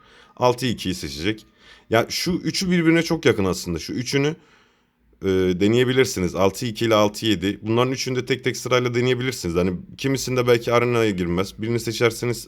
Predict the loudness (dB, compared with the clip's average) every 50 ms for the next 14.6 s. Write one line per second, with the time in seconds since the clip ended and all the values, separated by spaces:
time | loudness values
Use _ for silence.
0 | _ -2 0 0 0 0 -2 -4 -6 -6 -4 -8 -8 -8 -10 -20 -20 -20 -20 -20
1 | -20 -20 -20 -20 _ _ _ -18 -10 -4 -4 -2 0 0 0 0 0 0 2 2
2 | 4 4 2 0 0 -4 -4 -4 -2 -4 -4 -4 -2 -4 -4 -2 -4 -6 -2 0
3 | 0 0 0 -2 -4 0 0 0 0 0 -6 -10 -10 -10 _ _ _ _ _ -20
4 | -20 _ -20 -20 -14 -6 -2 0 2 2 2 2 2 0 -2 -6 -16 _ _ -20
5 | -8 -2 0 0 2 0 0 -2 0 2 4 4 4 4 2 0 -2 -6 -10 -18
6 | -20 _ _ _ _ _ _ _ _ _ _ _ _ _ -6 -4 0 4 4 4
7 | 4 2 0 0 0 -2 -8 _ -14 -10 -10 -8 -8 -8 -6 -4 -4 -4 -4 -2
8 | 0 0 0 0 0 0 -2 -2 -2 -2 -2 -2 -2 -2 -4 -6 -6 -6 -4 -2
9 | -2 -2 -2 -4 -10 _ _ _ _ _ _ -20 -10 _ 0 2 4 4 4 4
10 | 4 4 4 4 6 4 4 2 0 -2 -2 -2 -2 -4 -6 -6 -4 0 0 0
11 | 0 0 -2 -4 -4 -4 -4 -4 -6 -6 -8 -14 _ _ _ _ _ _ _ _
12 | _ _ _ _ _ -14 -12 -4 0 0 2 2 0 -4 -6 -6 -6 -6 -4 -2
13 | 0 0 0 4 4 6 6 6 4 0 -2 -2 -2 -2 -2 -4 -4 -2 -2 -2
14 | 0 -2 -6 -6 -6 -8 -6 -4 -2 -2 -2